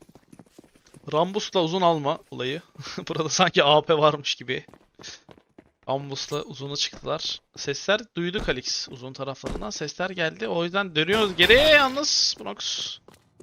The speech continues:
tek başına under'da kalmış ve biraz uzun bir fight mesafesi, uzun bir fight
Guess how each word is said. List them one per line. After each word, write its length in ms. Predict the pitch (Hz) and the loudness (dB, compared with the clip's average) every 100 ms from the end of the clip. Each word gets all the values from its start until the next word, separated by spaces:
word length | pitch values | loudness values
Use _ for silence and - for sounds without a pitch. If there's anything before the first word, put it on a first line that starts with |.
| _ _ | _ _
tek 120 | - - | -18 -10
başına 260 | - 170 | -8 -6
under'da 280 | 156 156 165 | -6 -6 -6
kalmış 380 | 151 139 175 - | -4 -4 -4 -6
ve 140 | 165 | -4
biraz 280 | 160 160 - - - - - - _ - | 0 0 -2 -12 -18 -16 -16 -18 _ -12
uzun 400 | 135 165 175 - _ _ _ - | -8 -6 -6 -10 _ _ _ -20
bir 100 | 131 | -18
fight 500 | - 127 131 - - _ _ - _ _ _ - - | -8 -8 -6 -8 -10 _ _ -20 _ _ _ -18 -12
mesafesi, 520 | 131 135 131 131 - | -8 -8 -8 -10 -10
uzun 240 | 131 156 | -12 -10
bir 60 | 147 | -10
fight 260 | - 131 | -6 -6